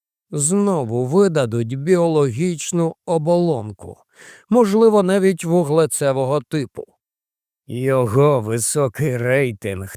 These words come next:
та здатність тривалий час уникати відлову давав надію вкотре трансформуватись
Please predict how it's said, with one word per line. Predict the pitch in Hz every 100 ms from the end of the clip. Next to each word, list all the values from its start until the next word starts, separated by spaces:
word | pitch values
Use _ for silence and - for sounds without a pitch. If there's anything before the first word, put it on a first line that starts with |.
| -
та | 147
здатність | 131 117 143 135 98 107 98 -
тривалий | - 127 123 117 117 113
час | - 151 123 - 117
уникати | 113 127 107 139 123 101
відлову | 98 120 139 180 175 113 82 - _ -
давав | 147 110 175 180 160
надію | 151 139 131 165 170 170 156
вкотре | 131 _ - 92 120 - 104 101
трансформуватись | - 120 120 - 123 110 117 120 143 175 - 165 147